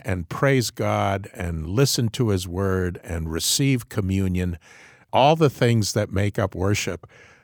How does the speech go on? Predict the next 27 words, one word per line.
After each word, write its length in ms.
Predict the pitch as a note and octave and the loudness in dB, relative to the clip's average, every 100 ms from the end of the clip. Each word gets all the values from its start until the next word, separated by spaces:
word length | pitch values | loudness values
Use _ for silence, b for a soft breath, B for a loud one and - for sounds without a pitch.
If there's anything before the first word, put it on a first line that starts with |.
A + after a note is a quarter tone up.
| b | b
that 440 | D3 G#2 G#2 G#2 G#2+ | -6 0 2 2 -2
we've 240 | C3 F#3+ | 0 2
been 300 | G#3+ A3+ C3+ | 2 2 0
mostly 540 | - B2+ G3 B3 - D4 | 0 2 4 4 0 0
deprived 640 | A3+ - F3 F3+ E3 - | 0 -2 0 0 0 0
of. 260 | E2 C#2 - | -2 -2 -4
Uh, 160 | A2 A2 | -2 -2
y-, 260 | D#3+ D#3 F#3 | 0 -2 0
yeah, 280 | A#2+ D3+ F3 | 4 6 6
you 220 | F3 D3 | 6 4
can 160 | - B2+ | 4 2
do 220 | C#3+ D#3+ | 4 2
some 180 | - D3 | 2 -2
stuff 380 | - D3+ C#3+ | 2 4 4
online, 600 | C3+ C3 C3+ A#2 A#2+ B2 | 2 2 2 2 2 0
virtually. 720 | G#2 A#2+ C3 - A2+ A#2 A2+ A#2 | 2 2 2 2 2 4 2 0
I'm 140 | G#2+ | 0
thankful 380 | B2+ A#2+ B2+ B2+ | 4 2 2 0
for 160 | - | 0
that. 300 | C3 A2 A#2+ | 2 2 2
I'm 100 | A2+ | 0
thankful 380 | A2+ A2 A#2 B2 | -2 -2 -2 -2
for 120 | A2 | -4
the 140 | A#2+ A2+ | -2 -2
technology. 880 | - B2+ A#2+ G2 F#2 F#2+ F#2+ F#2 - b b b b b b - | 0 -4 -2 -2 0 -2 -2 -6 -6 b b b b b b 0
But 340 | G3+ A#2+ E2+ - _ _ | 4 4 0 -10 _ _
nevertheless, 1000 | C3+ E3+ E3+ D3 C3 C3 G2 D#2+ - - | 0 2 4 4 4 4 2 -2 -4 -8